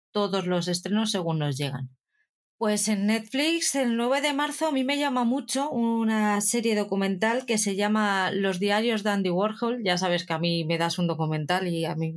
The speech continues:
yo me pongo contenta y a mí me alegras el día con los documentales. Y Andy Warhol, adem-, además, eh, a principio de este curso tuvimos que hacer un trabajo con la Peque sobre él,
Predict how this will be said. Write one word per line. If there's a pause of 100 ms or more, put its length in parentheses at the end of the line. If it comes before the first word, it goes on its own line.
(140)
yo
me
pongo
contenta
y
a
mí
me
alegras
el
día
con
los
documentales. (760)
Y
Andy
Warhol,
adem-,
además,
eh,
a
principio
de
este
curso
tuvimos
que
hacer
un
trabajo
con
la
Peque
sobre
él,